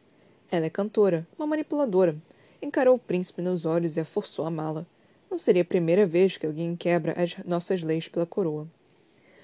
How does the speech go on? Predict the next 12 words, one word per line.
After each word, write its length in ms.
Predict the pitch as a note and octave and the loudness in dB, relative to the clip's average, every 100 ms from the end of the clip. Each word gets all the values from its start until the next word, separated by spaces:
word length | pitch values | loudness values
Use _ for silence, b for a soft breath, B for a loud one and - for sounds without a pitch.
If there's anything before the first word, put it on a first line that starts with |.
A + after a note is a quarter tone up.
| b - | b -2
Lord 240 | E4 E4 | 0 0
Harrow 380 | - G#3+ G3+ E3 | 0 2 2 0
se 160 | - F3+ | -2 0
deleitava 560 | F3+ A3 - F#3 E3+ | 2 2 2 -2 -2
com 100 | D3+ | -4
a 40 | D#3+ | -6
atenção 360 | - G3 F3+ | -6 -6 -6
recém-conquistada. 1000 | E3 E3+ - F3 G3 A#3+ - - - G#3 _ b b b b | -6 -8 -8 -6 -6 -6 -8 -12 -12 -14 _ b b b b
Usou-a 420 | D4 G#3 E3+ E3+ - | -4 0 4 4 2
em 120 | F3+ | 0
benefício 440 | E3+ E3+ F3+ - | 0 0 -2 -4
próprio, 440 | - E3+ E3 - | -4 -4 -4 -8